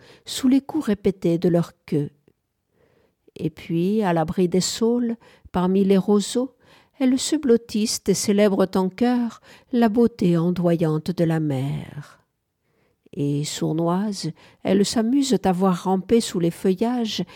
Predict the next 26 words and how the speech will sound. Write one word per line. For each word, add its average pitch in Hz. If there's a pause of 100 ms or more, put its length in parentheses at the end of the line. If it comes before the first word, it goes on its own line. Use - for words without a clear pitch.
(300)
les 233
faunes 165
qu'attire 196
leur 170
voix 160
mélodieuse. 156 (1500)
Aiguillonnés 165
par 139
la 165
curiosité 170
et 165
le 165
désir, 196 (380)
ils 240
s'avancent 285
à 190
pas 180
étouffés, 180 (560)
et, 202 (100)
tout 196
à 196
coup, - (340)
apparaissent 175
leurs 165
têtes 160
cornues. 156